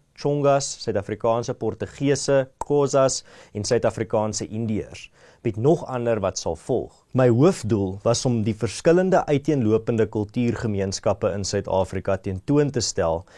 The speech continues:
en om 'n beter begrip daaroor te bewerkstellig vir sowel internasionale as plaaslike gehore.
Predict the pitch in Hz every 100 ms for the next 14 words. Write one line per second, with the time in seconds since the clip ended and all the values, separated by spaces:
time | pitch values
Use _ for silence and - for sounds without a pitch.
0 | - 127 123 123 104 139 180 143 117 -
1 | 170 - 120 101 101 104 98 110 98 95
2 | 95 - - 120 113 107 - 104 123 95
3 | 113 143 139 120 113 107 - 110 104 107
4 | 123 123 139 143 - 127 123 - 101 92
5 | - 85 82 -